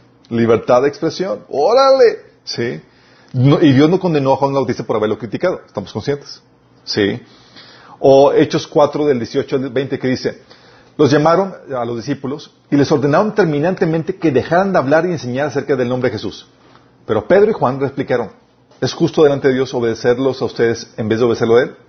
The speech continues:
Juzguen ustedes mismos. Nosotros no podemos dejar de hablar de lo que hemos visto y oído.'" ¿Enseña qué? Libertad de expresión. Órale. O Hechos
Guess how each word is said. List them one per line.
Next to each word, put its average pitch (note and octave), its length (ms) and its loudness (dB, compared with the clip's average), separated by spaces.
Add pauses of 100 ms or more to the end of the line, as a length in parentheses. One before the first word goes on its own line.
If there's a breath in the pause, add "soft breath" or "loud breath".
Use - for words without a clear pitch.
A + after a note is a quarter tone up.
(580 soft breath)
Juzguen D3 320 4
ustedes D3 280 2
mismos. E3 400 -10
Nosotros C#3 400 -2
no D#3 140 0
podemos D3 560 -2
dejar B2+ 420 -6
de C3+ 80 -4
hablar A2+ 360 -4
de C#3 80 -4
lo A2+ 120 -4
que A#2+ 80 -6
hemos A#2 260 -6
visto A#2+ 280 -4
y A2 80 -2
oído.'" G2+ 260 0 (1600)
¿Enseña A2+ 300 0
qué? C#3+ 260 -2
Libertad A2+ 420 -2
de E3+ 160 -4 (880)
expresión. G3 600 -4 (560)
Órale. F#3+ 360 0 (460 loud breath)
O B2+ 140 4
Hechos - 260 -4